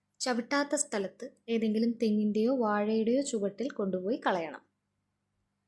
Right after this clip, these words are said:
ഇതിൽ മഞ്ഞ മുക്കുറ്റി തെക്ക് പടിഞ്ഞാറ് മൂലയിലാണ് നടേണ്ടത്. വെള്ളയും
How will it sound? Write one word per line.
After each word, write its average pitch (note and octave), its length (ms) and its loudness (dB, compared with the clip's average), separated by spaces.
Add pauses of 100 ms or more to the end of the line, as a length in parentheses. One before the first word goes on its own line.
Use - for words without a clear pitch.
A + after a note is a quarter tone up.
(640)
ഇതിൽ D4+ 220 2 (120)
മഞ്ഞ C4+ 260 2 (100)
മുക്കുറ്റി G#3+ 420 0 (600)
തെക്ക് B3+ 380 0
പടിഞ്ഞാറ് A3 460 2
മൂലയിലാണ് F#3+ 580 0
നടേണ്ടത്. E3+ 460 -4 (1500)
വെള്ളയും D#4+ 500 4